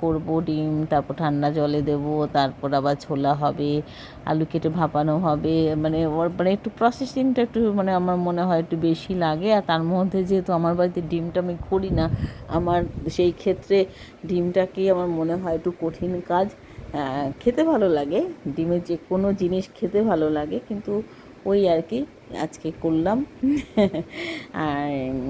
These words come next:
কেমন আছেন বন্ধুরা? ভালো আছেন নিশ্চয়ই। ডিম কষা অনেকের বাড়িতে হয়, যারা, অনেকে বাড়িতে যারা বাচ্চারা মাছ খেতে পারে না, তারা তো রোজ রোজ খান, কিন্তু আমার বাড়িতে যেহেতু আমার বাচ্চা মাছ খেতে পারে, যদিও আমার বাচ্চা অনেক বড় হয়ে গেছে আর এখন সে তো বাড়িতেও থাকে না,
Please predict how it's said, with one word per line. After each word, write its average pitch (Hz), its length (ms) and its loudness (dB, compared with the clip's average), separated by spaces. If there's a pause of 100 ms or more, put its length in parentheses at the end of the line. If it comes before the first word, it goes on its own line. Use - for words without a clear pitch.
(140)
কেমন 165 280 2
আছেন 247 280 0
বন্ধুরা? 240 380 2
ভালো 151 280 -2
আছেন 170 260 -2
নিশ্চয়ই। 190 420 -2
ডিম 170 300 0
কষা 208 260 0
অনেকের 170 360 0
বাড়িতে 190 340 2
হয়, 196 220 2
যারা, 160 300 2
অনেকে 160 480 2
বাড়িতে 156 280 0
যারা 160 240 4
বাচ্চারা 151 520 -2
মাছ 151 320 -2
খেতে 147 200 -2
পারে 151 160 0
না, 147 140 -2
তারা 147 120 0
তো 151 140 -2
রোজ 139 280 0
রোজ 170 280 2
খান, 185 140 2 (480)
কিন্তু 226 420 4
আমার 190 280 2
বাড়িতে 190 420 2
যেহেতু 180 320 2
আমার 175 240 2
বাচ্চা 165 280 2
মাছ 160 340 -2
খেতে 175 200 2
পারে, 185 280 2
যদিও 170 280 0
আমার 170 140 0
বাচ্চা 156 340 2
অনেক 151 300 0
বড় 151 240 2
হয়ে 175 200 2
গেছে 180 240 2
আর 160 80 2
এখন 147 320 0
সে 156 80 -2
তো 160 100 -2
বাড়িতেও 170 400 0
থাকে 180 280 -2
না, 185 140 -2